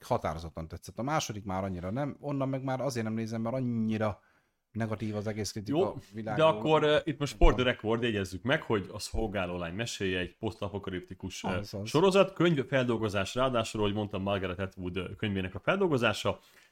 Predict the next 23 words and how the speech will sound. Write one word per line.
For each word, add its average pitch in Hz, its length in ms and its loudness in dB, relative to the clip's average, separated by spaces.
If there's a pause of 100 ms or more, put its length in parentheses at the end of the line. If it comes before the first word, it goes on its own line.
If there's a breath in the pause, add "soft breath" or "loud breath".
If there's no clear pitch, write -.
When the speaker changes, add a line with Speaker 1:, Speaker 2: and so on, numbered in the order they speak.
(400 soft breath)
Speaker 2:
Stoppen - 420 0
nyolcvankilenc 98 640 -4
nevű 95 180 -2
nézőnk 92 360 -2
ajánlja, 135 460 4
Sunny 113 340 -2
az 101 140 -2
els-, 104 220 -6 (220)
Stoppen, 185 760 2
stop, - 360 -4
bocsi, 151 240 0
Stoppen. 95 500 -6 (240)
Sunny 160 300 2
ajánlja 127 300 4
az 107 100 2
első 107 260 0
két 170 240 2
évadot, 113 420 2
én 170 180 2
meg 107 240 4 (160)
nem 92 160 -8
láttam, 95 560 -4
sorry. 90 520 -6